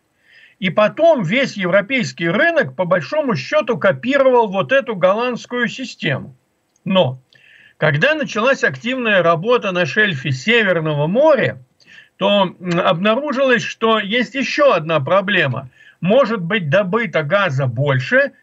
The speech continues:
чем его, э, в данный момент нужно, например, летом. Всё решается технически. Закачиваем газ, вот как у нас Инчуканское газохранилище, таковых га-, газохранилищ в Европе достаточно.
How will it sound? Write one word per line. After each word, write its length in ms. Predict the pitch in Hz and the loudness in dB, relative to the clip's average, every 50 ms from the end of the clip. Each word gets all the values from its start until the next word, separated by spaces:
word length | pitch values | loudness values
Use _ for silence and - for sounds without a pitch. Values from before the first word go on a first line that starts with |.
| _ _ | _ _
чем 340 | - - 196 220 214 190 156 | -8 -4 -2 0 0 0 -2
его, 640 | 135 151 151 135 131 196 254 277 277 269 - - - | -2 -2 0 0 2 4 6 6 6 6 4 0 -4
э, 800 | - 180 180 175 175 170 170 165 165 165 165 165 160 160 160 151 | -4 0 2 4 4 4 4 6 6 6 4 4 4 4 4 2
в 60 | 139 | 2
данный 320 | 135 202 233 262 277 262 | 2 2 0 0 -2 -4
момент 420 | 247 220 190 185 196 226 233 - 143 | -2 -2 -2 0 0 0 0 0 -2
нужно, 600 | 202 175 147 127 110 110 120 120 123 127 135 - | -4 -2 -2 -2 -4 -4 -8 -8 -8 -10 -12 -10
например, 500 | - 156 151 135 165 180 208 240 226 190 196 | -6 -4 -2 0 0 0 0 0 0 0 0
летом. 440 | 196 160 131 131 - - 123 131 - _ _ - - _ _ _ _ _ _ _ _ _ _ _ | -2 -2 -2 -4 -6 -10 -16 -18 -18 _ _ -20 -20 _ _ _ _ _ _ _ _ _ _ _
Всё 360 | _ - - - 156 180 190 202 | _ -18 -6 -2 2 4 4 4
решается 640 | 208 226 - - 247 240 247 247 247 240 - 269 269 | 2 0 -2 -2 0 0 2 2 0 0 -2 -6 -6
технически. 760 | - 277 277 - 311 302 302 277 - - 180 131 - - 147 127 | -6 -6 -8 -8 -6 -4 -4 -4 -2 -2 -4 -4 -4 -4 -4 -2
Закачиваем 920 | 127 - 196 202 - 247 247 226 160 - 214 190 190 190 185 175 165 156 143 | 0 0 -2 0 2 2 2 2 0 -2 -2 -2 0 0 0 0 -2 -4 -2
газ, 360 | 143 202 226 247 262 - - | 0 0 2 2 0 -2 -4
вот 160 | 208 165 131 | -8 -6 -2
как 180 | 190 180 139 151 | -2 -2 0 -2
у 80 | 190 | -2
нас 380 | 190 196 180 160 151 135 131 180 | 0 2 2 2 2 0 -4 -6
Инчуканское 840 | 185 165 135 131 139 127 180 202 240 233 - - - 262 254 254 247 | -4 -4 -2 -2 0 0 0 0 0 -2 -4 -4 -2 0 0 0 0
газохранилище, 1080 | 220 247 214 226 226 - 240 240 247 240 247 240 233 233 208 - - 226 220 196 131 - - - _ _ | 0 -2 -4 -4 -4 -2 0 0 0 0 0 0 0 0 0 -2 -2 -2 -2 -2 -2 -6 -12 -20 _ _
таковых 540 | 185 165 127 180 180 190 202 196 170 135 123 | -2 0 0 0 0 2 2 2 2 0 2
га-, 240 | 135 165 165 165 165 | 2 2 2 2 2
газохранилищ 920 | 143 165 147 131 143 - 170 170 180 180 175 165 151 139 135 131 - - | 0 0 0 0 -2 0 2 2 2 2 0 -2 -2 -2 -2 -4 -4 -4
в 120 | 139 127 | -4 -2
Европе 640 | 117 113 113 110 127 170 214 226 214 262 262 262 254 - _ _ _ | -2 -2 -4 0 2 2 2 2 2 2 2 2 0 -2 _ _ _
достаточно. 920 | - 190 185 220 208 - - 233 220 196 202 185 - - 208 208 180 131 - | -10 -4 -2 0 0 0 2 0 0 0 0 -6 -8 -4 -2 -2 -2 -4 -6